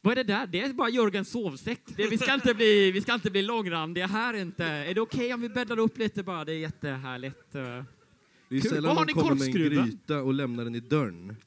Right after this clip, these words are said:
Speaker 1: Classic
Speaker 2: Den,
Speaker 1: Jörgen.
Speaker 2: ja, faktiskt. Den här Jörgen.
Speaker 1: Ja.
Speaker 2: Helvete.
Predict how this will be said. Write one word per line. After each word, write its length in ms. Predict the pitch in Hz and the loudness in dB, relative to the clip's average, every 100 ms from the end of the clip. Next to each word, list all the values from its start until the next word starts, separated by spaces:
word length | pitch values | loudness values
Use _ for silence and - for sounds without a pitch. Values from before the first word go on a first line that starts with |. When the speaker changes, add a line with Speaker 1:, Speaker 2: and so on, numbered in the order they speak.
| - | -12
Speaker 1:
Classic 380 | 147 139 - | -8 -6 -6
Speaker 2:
Den, 80 | 127 | -4
Speaker 1:
Jörgen. 340 | 127 110 120 117 _ _ | -4 -6 -10 -14 _ _
Speaker 2:
ja, 180 | 101 98 | -20 -12
faktiskt. 440 | 147 139 113 101 | -12 -10 -14 -14
Den 120 | 107 | -10
här 140 | 117 110 95 - | -8 -10 -12 -14
Jörgen. 520 | 123 123 92 92 87 101 | -10 -10 -12 -18 -20 -16
Speaker 1:
Ja. 60 | |
Speaker 2:
Helvete. 500 | 117 113 101 113 - | -12 -12 -10 -12 -14